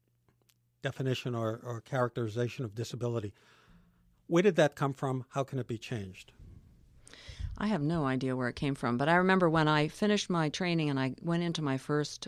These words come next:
Speaker 2: job at Bath Iron Works, my first sort of real occupational medicine job, ju-, being just stunned at how people treated one another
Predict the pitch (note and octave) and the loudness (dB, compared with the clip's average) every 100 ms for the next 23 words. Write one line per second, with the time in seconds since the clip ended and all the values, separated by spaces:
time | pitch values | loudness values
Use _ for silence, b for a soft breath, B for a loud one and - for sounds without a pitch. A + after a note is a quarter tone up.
0 | - D3 C#3+ C#3+ B2+ G#2+ B2+ B2+ C3+ B2 | -8 -4 0 0 0 -2 -2 -2 0 0
1 | B2+ F#2+ - B2+ C3 F2 - - - B2 | 0 -4 -8 -8 -6 -6 -6 -8 -8 -4
2 | B2+ C3 B2 - - A#2 - B2 G#2 A2 | -2 -2 -4 -6 -8 -8 -6 -4 -4 -6
3 | F#2+ - _ _ _ - C#3 C#3 C3+ B | -8 -10 _ _ _ -6 -4 -2 -6 B
4 | B B - G3 G3 G3 A3 D3 E3+ - | B B 2 4 4 4 4 2 -4 -8
5 | - B2+ C3 - B2 A#2 - - E3 - | -4 -2 -2 -4 -4 -4 -4 -6 -6 -4
6 | D#3 E3+ D#3+ C#3 A#2+ G#2 F#2+ | -4 -4 -6 -6 -6 -6 -8